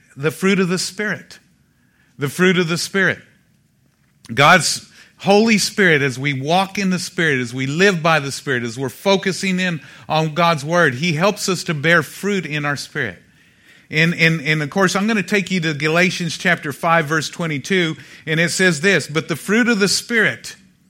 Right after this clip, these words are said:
is love, joy, peace, patience, kindness, goodness, faithfulness,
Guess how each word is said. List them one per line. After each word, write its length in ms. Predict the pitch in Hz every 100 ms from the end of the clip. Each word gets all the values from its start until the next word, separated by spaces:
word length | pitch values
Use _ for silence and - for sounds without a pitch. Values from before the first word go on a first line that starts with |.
| _ _ _ _ -
is 240 | 135 120
love, 560 | 147 175 160 107 - - _ _ _ _ _ _ 110
joy, 640 | 98 156 165 147 104 101 _ _ _
peace, 640 | - 185 170 123 - - - _ _ _ _ _ _ _
patience, 760 | - 160 170 - 113 - - - _ _ _
kindness, 840 | - 151 147 139 110 90 - - _ _ _ _ _ 107
goodness, 800 | 120 147 127 107 90 - - _ _ _ _
faithfulness, 1000 | _ - 151 151 - 117 95 90 -